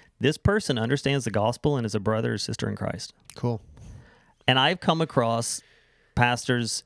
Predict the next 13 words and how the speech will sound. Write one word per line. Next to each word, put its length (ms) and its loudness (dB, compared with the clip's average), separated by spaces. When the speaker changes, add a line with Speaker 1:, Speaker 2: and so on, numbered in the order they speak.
Speaker 1:
in 640 0
the 120 -2
United 360 0
Church 500 -4
where 140 0
I've 80 0
just 140 -4
been 140 2
like, 280 -2
"This 200 4
person 680 2
is, 540 0
uh, 500 0